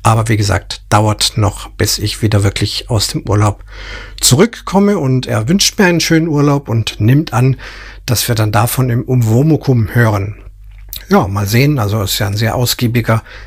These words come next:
Campingurlaub, äh, es hat sich auch schon ein bisschen was getan, wobei wir bei dieser Hitze natürlich meistens, äh, faul rumliegen, entweder im Wasser oder,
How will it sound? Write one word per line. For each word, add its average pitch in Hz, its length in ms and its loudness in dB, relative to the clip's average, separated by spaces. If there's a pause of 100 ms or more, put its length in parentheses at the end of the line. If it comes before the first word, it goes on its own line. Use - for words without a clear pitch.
Campingurlaub, 127 840 2
äh, 113 460 -2
es - 240 -6
hat 113 160 -2
sich - 240 -4
auch 113 100 -2
schon 113 200 0
ein 113 80 0
bisschen 143 360 2
was 127 160 2
getan, 127 460 4 (840)
wobei 123 300 2
wir 131 160 0
bei 120 100 0
dieser 123 220 0
Hitze 127 280 2
natürlich 117 420 0
meistens, 117 640 0
äh, 110 180 -2
faul 113 340 0
rumliegen, 127 560 2
entweder 110 400 -2
im 123 220 0
Wasser 120 360 0
oder, 110 540 0